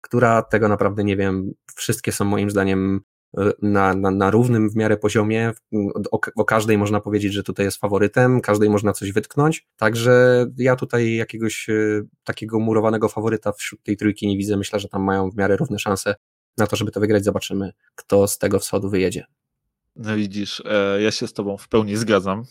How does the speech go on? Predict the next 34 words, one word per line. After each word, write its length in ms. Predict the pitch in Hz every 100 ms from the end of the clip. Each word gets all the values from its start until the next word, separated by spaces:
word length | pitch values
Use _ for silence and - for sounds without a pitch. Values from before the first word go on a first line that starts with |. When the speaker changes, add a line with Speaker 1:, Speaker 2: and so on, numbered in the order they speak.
| -
Speaker 2:
jeżeli 360 | - 104 98 98
chodzi 280 | 90 95 104
o 80 | 95
Bucks, 440 | 95 92 - -
e, 40 | - 98 92 95
znowu 440 | 113 98 90 104
i 480 | 98 107 104 104 104 -
tylko 320 | 110 - 107
pewnie 320 | 123 110 107
moglibyśmy 560 | 107 104 104 104 - 104
zagrać 400 | 104 101 98 -
sobie 260 | 98 104
w 80 | 98
grę, 240 | 98 107
jaki 240 | 104 95 107
jest 140 | 101
twój 180 | - 110
ulubiony 440 | 107 104 107 104
Janis, 500 | 101 95 92 113 - -
bo 180 | 95 95
ty 280 | - 98
mówisz, 280 | 95 95 98
że 200 | 95 101
lubisz 340 | 98 98 95 -
Janisa 500 | 95 95 - 92 90
pozytywnego, 800 | - 95 98 101 95 104 92
radosnego, 580 | 95 95 101 - 104 101
takiego 440 | - - 101 98 92
właśnie 420 | 92 - 104 98 - - -
Speaker 1:
<laughs> 320 | - 117 123
Speaker 2:
bawiącego 560 | 107 110 110 104 123 110
się 160 | - 107
i 80 |
śmieszkującego, 880 | 101 117 107 - 110 113 - 98 110